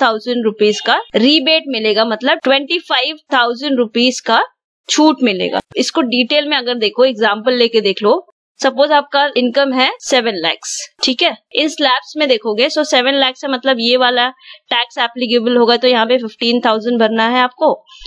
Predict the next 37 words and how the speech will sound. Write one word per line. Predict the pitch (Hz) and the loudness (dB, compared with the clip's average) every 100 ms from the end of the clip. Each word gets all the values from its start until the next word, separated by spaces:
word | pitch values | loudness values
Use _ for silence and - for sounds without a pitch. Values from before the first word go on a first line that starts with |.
| - - | -8 -2
और | 247 | -2
यहाँ | 226 240 240 247 262 | 0 -2 2 2 2
पे | 269 302 | -2 0
बचा | 233 233 285 | -4 -2 -2
कितना, | 285 269 277 | -2 -2 0
वन | 311 240 247 | 2 0 0
लाख | 254 247 | -2 -2
बचा, | 226 226 226 226 | -6 -2 -2 -2
है | 247 | -2
ना? | 370 - - | -2 -4 -4
थ्री | 247 247 | 0 0
थ्री | - 254 320 - _ _ - | 0 -2 -2 -6 _ _ -6
सिक्स | 254 254 - | -4 -2 2
हो | 262 | 2
गया | 285 285 | 4 2
और | 233 | 2
यहाँ | 247 226 | 0 0
पे | 247 | 2
वन | 240 233 | 2 0
लाख | 233 233 | 0 -2
बचा, | 220 220 226 233 - - - | -4 -2 -2 -2 -14 -6 0
तो | 277 | 2
वन | 262 | 2
लाख | 269 269 - | 0 -4 -2
पे | |
आपको | 277 269 285 | -4 -2 -4
टेन | 285 240 254 | -2 -6 -6
परसेंट | 254 269 262 | -4 0 2
देना | 233 240 | 2 2
है, | 240 | 0
मतलब | 220 233 339 - _ 277 | -2 0 -2 -2 _ -4
टेन | 254 269 | -4 -2
थाउजेंड | 254 247 262 | -2 -2 0
देना | 240 233 | 2 2
है, | 220 233 - | -2 -6 -4
है | 247 | 0
ना? | 330 | 0